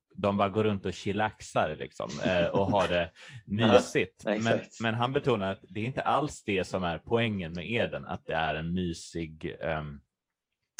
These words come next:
Speaker 1: eh, liksom
Speaker 2: Ett spa.
Speaker 1: natur-, ett spa, utan det är snarare en arbetsplats, <laughs>
Speaker 2: Ja,
Speaker 1: krasst
Speaker 2: just det.
Speaker 1: sett.
Speaker 2: Mm.
Speaker 1: Det är,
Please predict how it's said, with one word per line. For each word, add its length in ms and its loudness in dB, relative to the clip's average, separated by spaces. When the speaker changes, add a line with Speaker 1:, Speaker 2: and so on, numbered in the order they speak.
Speaker 1:
eh, 440 -8
liksom 260 -2
Speaker 2:
Ett 100 -6
spa. 220 6
Speaker 1:
natur-, 800 -4
ett 160 -4
spa, 400 4
utan 320 2
det 80 6
är 100 6
snarare 540 2
en 140 2
arbetsplats, 880 -4
<laughs> 340 -4
Speaker 2:
Ja, 220 4
Speaker 1:
krasst 180 8
Speaker 2:
just 200 -4
det. 60 0
Speaker 1:
sett. 420 0
Speaker 2:
Mm. 200 -2
Speaker 1:
Det 60 4
är, 360 2